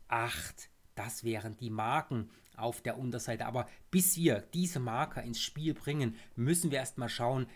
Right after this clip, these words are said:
was hier im Kurzfristigen passiert. Und da wird's natürlich interessant zu sehen, was hier los ist. Wir sehen's ja hier, oben haben wir zwischenzeitlich ein Hoch gemacht. Die kleine Zeiteinheit ist schon wieder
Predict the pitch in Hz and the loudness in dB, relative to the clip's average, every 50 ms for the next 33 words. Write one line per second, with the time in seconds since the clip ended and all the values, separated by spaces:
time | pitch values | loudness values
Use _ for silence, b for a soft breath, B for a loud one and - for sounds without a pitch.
0 | B - - 123 139 - - - 135 131 127 123 B B B B - 120 123 117 | B -6 -4 -2 -2 -2 -2 -2 -2 -2 -2 -2 B B B B -6 -4 -4 -2
1 | - - 139 135 - - - 127 120 - - 123 120 120 113 - 110 104 - - | -2 -2 -2 -2 -4 -6 -8 -8 -8 -6 -4 -4 -4 -4 -6 -6 -8 -8 -4 -2
2 | 120 123 120 - 117 113 98 107 98 110 113 117 110 - - 113 107 - - 107 | -2 -2 -2 -2 -6 -6 -6 -4 -4 -4 -4 -6 -6 -6 -8 -10 -8 -8 -8 -8
3 | 98 - 120 - 104 98 - - 110 107 - - 107 - - 113 110 107 101 B | -8 -10 -12 -12 -12 -10 -8 -8 -8 -8 -8 -6 -6 -4 -4 -4 -4 -6 -8 B
4 | B B B B 98 95 107 113 - - - 120 107 107 107 120 131 123 - 120 | B B B B -8 -6 -6 -6 -6 -4 -4 -4 -2 0 2 2 0 0 -4 -6
5 | - - 117 110 104 110 120 135 151 139 - - 117 98 110 127 135 123 B B | -4 -4 -2 0 2 2 2 2 2 0 -2 -4 -4 -4 0 0 0 0 B B
6 | B B B - - 123 131 123 123 120 110 117 120 113 113 113 - - 143 - | B B B -10 -4 -4 -2 -2 -2 -4 -2 -2 -2 -2 -2 -4 -4 -6 -4 -4
7 | 147 131 - - 123 117 117 - 110 - 113 107 107 117 139 160 - - - 131 | -4 -4 -2 0 0 0 0 -2 -6 -8 -8 -6 -2 -2 0 -2 -2 -2 -4 -2
8 | 123 123 117 - - 117 - - 113 107 120 127 113 - - 120 113 113 120 113 | -2 -2 -4 -6 -12 -12 -4 -2 0 0 0 -2 -4 -4 -6 -6 -6 -6 -6 -6
9 | 110 110 113 - 127 - - - 135 123 113 117 117 110 | -6 -8 -10 -10 -8 -8 -6 -4 -2 -2 -2 -2 -2 -2